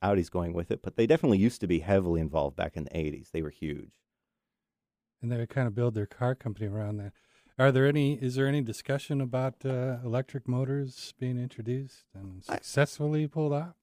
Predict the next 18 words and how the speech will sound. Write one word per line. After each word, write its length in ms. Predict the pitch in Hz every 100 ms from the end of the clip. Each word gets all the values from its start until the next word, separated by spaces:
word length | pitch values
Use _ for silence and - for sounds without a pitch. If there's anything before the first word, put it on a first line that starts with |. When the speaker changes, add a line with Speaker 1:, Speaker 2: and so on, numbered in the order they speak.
| -
Speaker 1:
I've 160 | 180 -
seen 180 | 214 175
talk 280 | 143 127
about 260 | 123 123 -
that. 260 | 113 107 - _
Personally, 500 | - 175 - 160 127
I'm 260 | 117 123 117 _ _ _
skeptical 720 | - 117 - - - 101 98
about 280 | 90 92 87
electric 500 | 85 90 - 85 - _ _
motors 720 | 101 90 90 82 76 - - _ _ _
in 420 | 92 82 80 78 - _ -
rally 360 | 85 85 80
cars, 640 | - 82 78 76 78 - - _ _ _ _ _ -
mainly 400 | 101 95 90 82
because 320 | 82 - 85
of 60 |
the 100 | 80